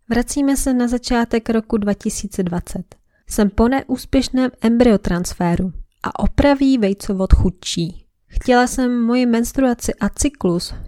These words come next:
nějak podpořit. A už pár měsíců na mě na Instagramu vyskakoval profil Hormonální jóga.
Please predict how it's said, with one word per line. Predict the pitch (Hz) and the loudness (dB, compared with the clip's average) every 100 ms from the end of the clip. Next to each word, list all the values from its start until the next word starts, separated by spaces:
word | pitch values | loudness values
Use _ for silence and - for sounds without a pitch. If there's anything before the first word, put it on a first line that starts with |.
| - | -2
nějak | 214 220 214 | 0 0 0
podpořit. | 196 185 - 190 - - - _ _ _ - - | 0 0 2 0 0 -6 -16 _ _ _ -6 -2
A | 196 | 0
už | 202 - | -2 -4
pár | - 226 262 | 0 2 4
měsíců | 269 214 - 185 180 - 175 190 - | 2 0 -2 -4 -4 -6 -6 -6 -2
na | 220 220 | 2 4
mě | 214 190 180 | 4 2 0
na | 180 | -2
Instagramu | - 226 - - 185 185 175 165 - 185 | 0 -2 -2 -2 0 0 -2 -6 -8 -2
vyskakoval | 190 - 214 214 208 202 196 | -2 2 0 0 2 4 2
profil | - 196 - 185 - | 2 -2 0 -2 0
Hormonální | 190 185 185 175 175 175 175 | 0 2 2 0 0 -2 -2
jóga. | 170 170 156 | -2 -2 -4